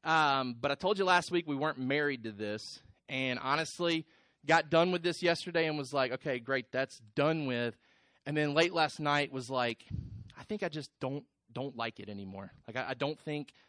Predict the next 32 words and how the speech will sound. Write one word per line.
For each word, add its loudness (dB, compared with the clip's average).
that -2
I 0
necessarily 0
agree -2
with 2
it. 0
I -8
don't 0
know 4
that 2
I'm 0
confident 0
that -14
this -8
is -16
the -8
best -2
thing -2
for -6
our -6
church." -4
And -4
some 2
of 4
that 6
came 0
from 0
clarifying 2
what 2
a -2
deacon -2
does. -2